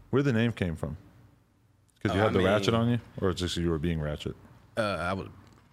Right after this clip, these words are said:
Speaker 2: It's like a, a double joint. What's that? A double, a double
Speaker 1: A
Speaker 2: on-,
Speaker 1: double entendre.
Speaker 2: on-,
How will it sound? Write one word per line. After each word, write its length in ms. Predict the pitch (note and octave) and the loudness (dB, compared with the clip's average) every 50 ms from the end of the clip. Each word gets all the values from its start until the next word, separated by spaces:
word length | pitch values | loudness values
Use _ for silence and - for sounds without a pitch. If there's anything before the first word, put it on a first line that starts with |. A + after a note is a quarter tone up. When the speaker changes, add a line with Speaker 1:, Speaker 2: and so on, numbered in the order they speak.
| _ _ _ - | _ _ _ -6
Speaker 2:
It's 140 | - D#3 D3 | -4 -2 2
like 240 | C#3+ C3+ B2+ G#2+ F2+ | 2 2 2 0 -2
a, 180 | E2 C2+ G1+ - A#1+ - - G2+ G#2 - _ - - | -6 -8 -10 -10 -16 -18 -18 -20 -20 -20 _ -6 -4
a 60 | G2 | -4
double 400 | F#2+ G2 A2 A2+ A2+ A2 G#2 G2 | -2 2 2 2 2 2 0 0
joint. 260 | F2+ G#2 G2 F2+ D#2 | 0 0 -2 0 0
What's 140 | F2+ A2+ - | 0 -2 -2
that? 140 | - G#2 - | -2 -4 -4
A 80 | - F#2+ | -4 -6
double, 500 | F#2 - A2 A2+ A2+ A2 G#2+ G2+ - - - | 0 0 0 2 4 4 4 4 2 -2 -2
a 80 | - G#2 | -2 -2
double 320 | F2 - - A2 - A2 | 0 2 0 2 2 2
Speaker 1:
A 40 | G2 | 0
Speaker 2:
on-, 180 | - A2+ A2 G#2 | 2 2 2 4
Speaker 1:
double 280 | G2 A#2 A2 A2+ A2 F#2+ | 6 6 6 6 4 2
entendre. 560 | G2 G2 F2+ - - G2+ G2 G2 F2 E2+ C#2+ - | 2 -2 -2 -2 -4 -4 -2 -2 -4 -4 0 2
Speaker 2:
on-, 180 | A#2+ A#2 G2+ | 2 2 2